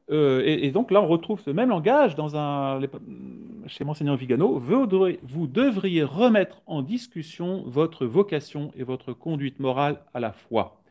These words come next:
Et c'est bien de la féroce persécution de ceux-là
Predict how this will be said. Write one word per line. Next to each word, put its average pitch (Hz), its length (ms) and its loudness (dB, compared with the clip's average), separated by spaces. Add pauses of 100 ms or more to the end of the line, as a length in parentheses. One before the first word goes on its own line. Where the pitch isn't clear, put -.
(720)
Et 220 420 2
c'est 143 220 -6
bien 165 440 0
de 120 80 -2
la 120 120 2
féroce 214 640 2
persécution 196 920 -8
de 120 140 -2
ceux-là 233 760 4